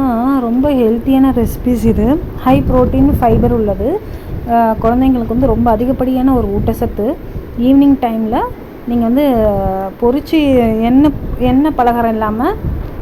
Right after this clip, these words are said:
இந்த மாதிரி வந்து ஹெல்த்தியாக நீங்கள் வந்து செஞ்சு கொடுக்கலாம். அடுத்தது பார்த்தீங்கன்னா, இந்த வேர்க்கடலை நல்லா பொன்னிறமா வறுத்துட்ட பிறகு ஒரு தனி பிளேட்டில் போட்டு ஆற விட்டுட்டு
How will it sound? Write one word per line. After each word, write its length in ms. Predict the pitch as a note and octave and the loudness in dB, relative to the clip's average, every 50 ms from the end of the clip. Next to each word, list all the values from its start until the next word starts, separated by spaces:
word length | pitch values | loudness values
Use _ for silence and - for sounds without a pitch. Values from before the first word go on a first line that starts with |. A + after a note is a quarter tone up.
| - - | -4 -2
இந்த 180 | A#3 A#3 A#3 | 0 0 0
மாதிரி 260 | A#3 A3+ A3+ A#3+ B3+ | 0 0 0 0 0
வந்து 220 | A#3+ G#3+ G#3+ A#3 D#4 | -2 -2 -2 -2 -2
ஹெல்த்தியாக 600 | G4 F#4+ C#4+ A#3+ A#3 A3+ A3 - A#3+ A#3+ A#3 A3 | 0 0 0 0 -2 -2 -2 -2 -2 -2 -2 -2
நீங்கள் 160 | G#3+ G#3 G3+ G3+ | -2 -4 -4 -2
வந்து 100 | A#3+ E4+ | -2 -4
செஞ்சு 320 | F4+ - B3+ G#3 G3+ F#3+ F#3 | -4 -4 -4 -6 -6 -6 -8
கொடுக்கலாம். 360 | - E3+ E3+ E3+ F#3 F#3+ - - - - - - - - - - - - - - - - - - - - - - - - - - - - | -10 -12 -12 -12 -12 -10 -10 -10 -10 -10 -10 -12 -12 -12 -12 -12 -12 -12 -10 -10 -8 -8 -8 -8 -8 -8 -8 -8 -8 -8 -4 -4 -4 -4
அடுத்தது 340 | - A3 - - C#4+ C#4 C#4+ C#4 | -2 -4 -2 0 0 -2 0 0
பார்த்தீங்கன்னா, 380 | A#3+ A3 G#3+ G#3+ G#3+ A#3 B3+ C4 | -2 -2 -2 -2 -2 0 0 0
இந்த 80 | A#3 G#3+ A3 | 0 0 0
வேர்க்கடலை 420 | A#3 B3+ B3 B3 A3+ G#3+ A3 G#3 | 0 -2 -2 -2 -4 -2 -2 -4
நல்லா 380 | G3+ G3+ G3 G3 G#3+ A#3+ D#4 G#4+ - - - - - - - - - - - - | -4 -4 -4 -2 0 0 0 -2 -2 -8 -14 -12 -12 -10 -10 -10 -12 -10 -4 -2
பொன்னிறமா 440 | A#3+ A#3+ B3 A#3+ A#3+ A#3+ A#3+ B3+ B3 A3+ | 0 0 0 0 2 2 2 2 2 2
வறுத்துட்ட 360 | G#3+ A3 G#3+ - - C4+ C4 | 0 0 -2 -4 -4 -2 0
பிறகு 160 | - A3+ A3+ C4 | 0 0 2 2
ஒரு 140 | C#4+ C#4 - | 2 0 0
தனி 280 | - A3+ A3 A#3+ C4 B3+ - | 0 -2 0 0 0 0 0
பிளேட்டில் 340 | A#3 G#3+ G#3+ G#3+ A3 A3 G#3+ | -2 -2 -2 -2 -4 -4 -4
போட்டு 180 | A3 A3+ B3 C#4 | -4 -2 0 0
ஆற 320 | B3 A3 G#3+ G#3 G#3 G#3 | 2 2 2 0 0 0
விட்டுட்டு 420 | G#3 G3+ G3 - G3 - C#4+ G#4+ | -2 -4 -6 -6 -4 -2 -2 -2